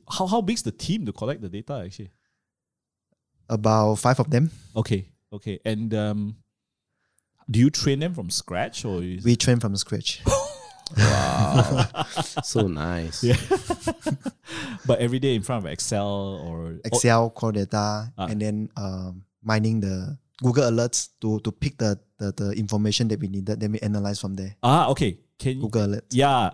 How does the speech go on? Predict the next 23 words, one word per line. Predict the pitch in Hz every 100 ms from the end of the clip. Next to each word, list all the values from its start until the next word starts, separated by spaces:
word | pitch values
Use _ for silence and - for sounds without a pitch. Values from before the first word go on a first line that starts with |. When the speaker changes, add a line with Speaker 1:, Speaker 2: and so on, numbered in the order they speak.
| -
Speaker 1:
I, | 110
I, | 113
I | 113 120
wanted | 127 165 165
to, | 98 87
you | 82 117
know, | 185 -
remember | - 107 135 143
we |
had | 101 85
this | 110 95
drive, | 92 98 101
Danny, | 87 82 95
and | 87
you | 82
were | 80
telling | 87 87 92
me | 98 92
that | 78 - _ _ _ _ _ _
sometimes | - 120 131 143 -
you, | 85 82 80 92
you | 90
s-, | -